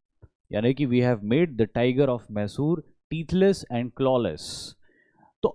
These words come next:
अब वो teethless and clawless टाइगर ज़्यादा से ज़्यादा रोर कर सकता था, लेकिन नुकसान नहीं पहुंचा सकता था। तो फिर फोर्थ एंग्लो मैसूर वॉर होता ही क्यों है? वो इसलिए होता है क्योंकि सेवनटीन हंड्रेड नाइंटी नाइन में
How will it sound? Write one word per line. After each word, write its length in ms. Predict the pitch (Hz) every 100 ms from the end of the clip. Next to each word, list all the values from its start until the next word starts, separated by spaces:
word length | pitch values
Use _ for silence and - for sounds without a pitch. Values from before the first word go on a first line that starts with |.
| 196
अब 180 | 226
वो 120 | 196 247 -
teethless 460 | 156 - 214 226 226
and 140 | 220
clawless 500 | 170 135 165 196 -
टाइगर 360 | 147 139 156 196 113
ज़्यादा 340 | 104 92 151
से 180 | 175 208
ज़्यादा 260 | 190 196 214
रोर 260 | 190 196
कर 200 | 175 110
सकता 380 | 101 110 - 98
था, 200 | - 135 - _
लेकिन 280 | 104 110 156
नुकसान 480 | 117 - - 135 160
नहीं 200 | 151 120
पहुंचा 360 | 98 92 87
सकता 360 | 78 - _ 85
था। 200 | - - _ _ - -
तो 40 |
फिर 160 | 202 247
फोर्थ 340 | - 165 226
एंग्लो 300 | 208 208 196
मैसूर 300 | 185 175 185
वॉर 220 | 175 170
होता 260 | 175 131 113
ही 180 | 113 127
क्यों 260 | 131 131 117
है? 80 | 117 _ - _ _ _
वो 140 | 139
इसलिए 320 | 185 - 170 165
होता 280 | 120 -
है 80 | 123
क्योंकि 260 | 143 135 147
सेवनटीन 520 | - 120 135 143 175
हंड्रेड 320 | 147 139 143 113
नाइंटी 380 | 107 110 131
नाइन 320 | 123 95 101 110
में 240 | 90 85